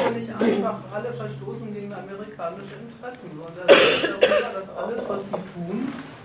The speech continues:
eine, ein Missbrauch amerikanischer Gesetze ist. Dann muss aber amerikanisches Gesetz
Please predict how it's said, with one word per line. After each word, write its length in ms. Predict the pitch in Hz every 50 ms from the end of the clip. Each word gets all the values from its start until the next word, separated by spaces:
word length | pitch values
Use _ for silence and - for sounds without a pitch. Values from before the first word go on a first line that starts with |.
| - - - - - - - -
eine, 320 | 185 185 196 202 196 190 - -
ein 240 | 190 196 196 202 196 196 190 180 185
Missbrauch 480 | 247 247 247 - - 196 208 226 220 208
amerikanischer 800 | 208 202 190 202 208 202 - - 175 175 190 196 196 196 214 208
Gesetze 480 | 220 208 202 208 - - - - 190
ist. 120 | 170 170 -
Dann 140 | 185 175 -
muss 180 | 214 233 -
aber 280 | - 196 190 185 180 180
amerikanisches 800 | 185 185 180 196 196 196 - 196 190 190 202 196 214 202 - -
Gesetz 360 | 208 175 180 196 208 208